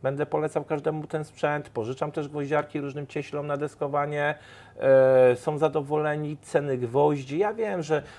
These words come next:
dekarze mówią: „Ale to dekarz pła-, y, y, klient płaci za te gwoździe”, ale w dobie dzisiejszych cen i ofertowania czasami klientowi usługi,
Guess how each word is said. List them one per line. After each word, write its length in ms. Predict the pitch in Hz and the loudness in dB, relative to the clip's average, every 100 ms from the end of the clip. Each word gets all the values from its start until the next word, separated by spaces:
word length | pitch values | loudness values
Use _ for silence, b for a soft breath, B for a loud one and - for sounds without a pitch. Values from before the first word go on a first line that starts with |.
| B | B
dekarze 420 | 143 151 147 139 | -6 0 0 0
mówią: 280 | 147 143 139 | -2 -2 -4
„Ale 320 | 190 214 202 | -6 -4 -4
to 120 | 190 170 | -4 -4
dekarz 440 | 190 180 160 143 | -2 -2 -2 -4
pła-, 260 | - 147 151 | -4 -2 -2
y, 20 | |
y, 280 | 147 139 135 - | -2 -2 -4 -6
klient 260 | 175 160 | -4 -4
płaci 300 | - 143 - | -4 -6 -4
za 120 | 139 139 | -8 -6
te 120 | 135 | -6
gwoździe”, 520 | 127 131 117 127 120 B B B | -2 -2 0 -2 -2 B B B
ale 280 | - 131 131 | 2 6 6
w 80 | 120 | 2
dobie 360 | 123 160 139 117 | 2 2 2 -4
dzisiejszych 540 | 120 - 147 - 127 | -8 -6 -4 -4 -8
cen 540 | - - 139 135 120 - | -6 0 2 2 0 -8
i 300 | 135 127 127 131 | -4 -2 -2 0
ofertowania 760 | 127 - 131 127 120 143 131 | -2 -2 -6 -4 0 0 0
czasami 400 | 110 117 127 120 | -4 -6 -4 -6
klientowi 480 | 107 120 127 120 120 | -6 -6 -2 -4 -4
usługi, 600 | 117 117 143 139 127 139 | -10 -10 -4 -4 -2 -4